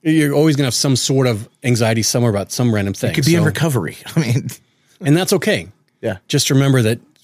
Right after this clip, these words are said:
Speaker 1: we, we have things that we can do to help mitigate it or lower its effect on us in understanding.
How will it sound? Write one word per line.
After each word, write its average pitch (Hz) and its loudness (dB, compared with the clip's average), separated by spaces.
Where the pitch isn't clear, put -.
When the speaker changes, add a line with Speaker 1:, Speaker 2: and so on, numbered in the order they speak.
Speaker 1:
we, 113 0
we 113 -4
have 139 -2
things 131 0
that 127 -4
we 110 -6
can 113 0
do 101 0
to 92 -6
help 98 -8
mitigate 104 -2
it 107 -4
or 87 -8
lower 113 -2
its 107 -8
effect 110 -6
on 107 -2
us 113 -4
in 107 -2
understanding. 113 -2